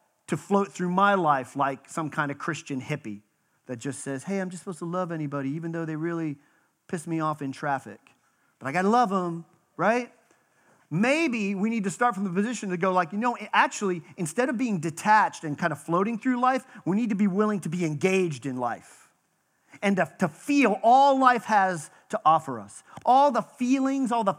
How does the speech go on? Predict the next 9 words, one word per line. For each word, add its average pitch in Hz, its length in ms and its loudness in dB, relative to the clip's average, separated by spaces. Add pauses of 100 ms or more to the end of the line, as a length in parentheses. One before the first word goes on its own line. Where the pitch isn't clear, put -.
feels 269 460 2
that 185 160 0
life 208 280 2
throws 214 300 -2
at 220 160 2
us, 233 160 -4 (300)
feel 247 500 0
them, 131 240 -8 (680)
right? 208 300 -2